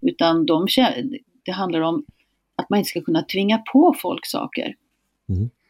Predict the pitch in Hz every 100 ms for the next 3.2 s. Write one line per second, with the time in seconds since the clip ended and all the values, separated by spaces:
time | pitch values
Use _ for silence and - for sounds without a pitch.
0 | _ _ 180 320 302 294 208 220 311 254
1 | 175 - - 226 - _ _ - 90 117
2 | - _ _ - 220 226 214 208 190 190
3 | 175 175